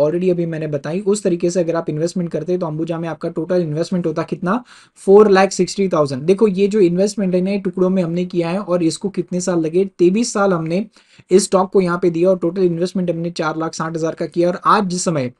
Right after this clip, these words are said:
यानी पिछला जो फ्राइडे था, आज तो नहीं, पिछला फ्राइडे के क्लोजिंग के हिसाब से अगर मैं इस, ये चार लाख साठ हज़ार का वैल्यूएशन में निकालता हूँ तो that is eleven lakh ninety two thousand six hundred and zero seven। And जब ये recently एक हाई इसने जब बनाया था तो इस समय इसकी जो वैल्यू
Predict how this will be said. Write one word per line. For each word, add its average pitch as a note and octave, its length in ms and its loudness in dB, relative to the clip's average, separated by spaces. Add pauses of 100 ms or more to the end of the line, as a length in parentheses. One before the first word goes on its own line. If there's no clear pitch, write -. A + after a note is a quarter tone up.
(200)
यानी F3+ 220 0
पिछला F#3 400 0
जो F#3+ 320 0
फ्राइडे D#3+ 360 2
था, C#3 180 -4 (240)
आज D#3 240 0
तो F3+ 100 -2
नहीं, D#3+ 160 -2 (340)
पिछला A#3 260 2
फ्राइडे G3 280 2
के G3+ 100 2
क्लोजिंग G3 380 2
के G#3+ 60 0
हिसाब F#3 220 0
से G3 140 -2
अगर F3 200 0
मैं F3 220 -4
इस, F3+ 240 0
ये F3+ 140 4
चार F3 280 0
लाख F3 160 0
साठ E3+ 220 -2
हज़ार E3 200 -2
का E3 120 -4
वैल्यूएशन D#3 400 -2
में E3+ 80 -2
निकालता D#3+ 360 -6
हूँ G3 120 -4
तो F#3+ 100 -2
that D3 200 -2
is F3 140 -2 (180)
eleven D#3+ 360 0
lakh F#3+ 260 -6 (200)
ninety D3 400 -4
two F3 160 -4
thousand D#3+ 380 0 (440)
six G#3+ 260 2
hundred F3+ 240 2
and F3 120 2
zero D#3+ 220 0
seven। C#3+ 280 -2
And E3+ 140 -2
जब E3+ 180 2
ये F3 140 2
recently F#3+ 420 -2
एक F3+ 180 -2
हाई E3+ 160 2
इसने F3 240 -2
जब E3 180 0
बनाया D#3+ 280 -2
था F#3+ 180 -2 (300)
तो G#3 120 2
इस G3+ 180 4
समय G3+ 180 0
इसकी G3 220 -4
जो F#3+ 140 4
वैल्यू E3+ 280 4